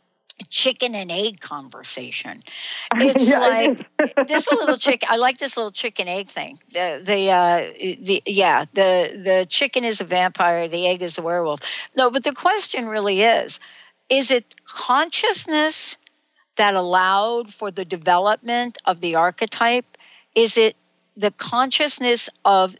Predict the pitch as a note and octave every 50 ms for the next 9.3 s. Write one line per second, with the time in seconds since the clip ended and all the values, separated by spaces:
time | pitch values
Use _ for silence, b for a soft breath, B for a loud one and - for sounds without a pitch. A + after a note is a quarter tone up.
0 | _ - G3+ G#3 G3+ G3 F#3 F3+ F3+ F3+ F3+ B B B B B B _ - -
1 | D3+ D#3 F3+ A3+ A#3 A3 F#3 E3 D3 - - - - - - - - - - B3
2 | G#3+ A#3 C4+ C4+ - - C#4 - - B3+ A3+ G#3+ - G#3+ F3+ - - - - B2
3 | - B B B B B B B - A#3+ A#3+ - C4 A#3+ A#3 - - G3 F#3 F3
4 | F3 G3+ A#3 B3+ C4+ C#4+ A#3+ F3+ E3+ E3 F3+ F3+ F3+ G3 F3+ E3+ F3+ A3+ B3+ -
5 | - D4 D4+ D4+ D4+ C#4 G#3+ D#3 - G3 G3 G#3 A3+ A3 G3+ F3+ D#3 D#3 D3+ D3
6 | C#3 _ - F#3 F3 E3 E3+ E3 E3 F3+ F3+ F3+ E3+ D3+ _ - - - - C4
7 | C#4+ D4+ C4+ F#3 D#3 C3+ - _ - - b b b b b b - - G3+ -
8 | - - G#3+ G3+ F#3+ F3+ F3 E3 - - - - - E4 F4+ E4 - - - F3
9 | C#3+ - - - -